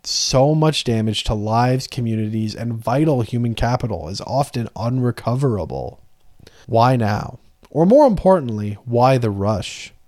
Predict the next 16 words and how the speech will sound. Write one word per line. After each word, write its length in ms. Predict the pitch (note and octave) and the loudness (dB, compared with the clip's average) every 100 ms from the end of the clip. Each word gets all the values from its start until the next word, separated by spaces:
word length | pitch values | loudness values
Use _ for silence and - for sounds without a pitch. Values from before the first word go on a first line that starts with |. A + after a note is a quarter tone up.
| - | -6
There 120 | B2 B2+ | -2 2
are 220 | B2 B2 | 4 2
a 60 | |
variety 500 | A2 A2+ A#2 F3 F3 | 2 2 4 4 4
of 80 | D3 | 2
factors 600 | - A#2+ A2+ C#2 C2+ - | 0 -2 -2 -8 -10 -8
that 180 | A2+ F#2+ | -6 -4
mean 220 | A#2 A#2 | -2 -2
the 60 | A2 | -4
powers 540 | - A#2+ B2+ D#3 C#3 | -2 0 2 2 2
that 160 | A#2+ - | -2 -4
ought 240 | A#2 B2 - | -4 -6 -4
not 320 | B2 A#2+ - | -4 -4 -4
to 100 | B2+ | -4
be 460 | A#2 C#3 A#2 G#2 - - | -2 0 0 -4 -8 -4
might 480 | A#2+ C3 G3 - | 2 4 4 0